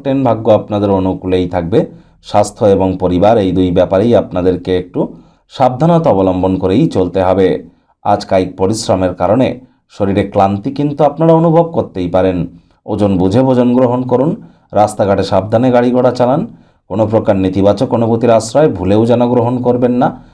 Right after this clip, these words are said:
হতাশা কিন্তু গ্রাস করতেই পারে। কাউকে যদি টাকা পয়সা ধার দিয়ে থাকেন, তাহলে সেটি ফেরত কিন্তু আজ আপনারা পেতে পারেন। আজ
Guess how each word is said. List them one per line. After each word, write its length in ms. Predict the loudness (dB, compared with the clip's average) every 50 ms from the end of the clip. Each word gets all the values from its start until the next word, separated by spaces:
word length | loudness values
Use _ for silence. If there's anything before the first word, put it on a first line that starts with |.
| _ _ _
হতাশা 380 | -6 -4 -2 0 0 0 -2 -2
কিন্তু 320 | -2 -2 -2 -2 -2 0
গ্রাস 300 | 0 2 2 2 2 0
করতেই 400 | -4 -8 -8 -8 -6 -4 -4 -2
পারে। 220 | 0 0 0 0 -2 -6 -10 -20 _ _ _ _ _ _
কাউকে 260 | 2 2 2 2 0
যদি 200 | -2 -2 -2 0
টাকা 280 | 0 0 0 0 0 0
পয়সা 320 | 2 2 2 2 2 0
ধার 280 | 0 0 0 0 0 0
দিয়ে 160 | 0 0 0
থাকেন, 500 | 2 0 -2 0 0 -2 -2 -2 -4 -6 -8 -14 -20 _ _ _ _ _
তাহলে 480 | -4 0 2 2 4 4 2 0 -2 -4 -10 -16 _ _ _ _ _
সেটি 280 | -12 -8 -4 -4 -4 -4 -4
ফেরত 380 | -2 0 2 2 2 0 -2 -2
কিন্তু 300 | -2 -2 0 0 2 2
আজ 140 | 2 2
আপনারা 280 | 2 0 -2 -2 -4 -2
পেতে 220 | -2 -4 -4 -4
পারেন। 440 | -2 0 0 0 0 0 0 -2 -4 -6 -10 -20 -20 _ _ _
আজ 260 | -4 -2 -2 -2 -2